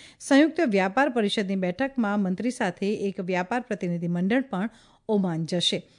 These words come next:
મુલાકાત દરમિયાન તેઓ ઓમાનના નાણામંત્રી અને સી પી એ માટે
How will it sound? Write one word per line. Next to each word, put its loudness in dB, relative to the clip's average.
મુલાકાત 4
દરમિયાન 4
તેઓ 4
ઓમાનના 2
નાણામંત્રી 2
અને 4
સી 0
પી -2
એ 0
માટે -2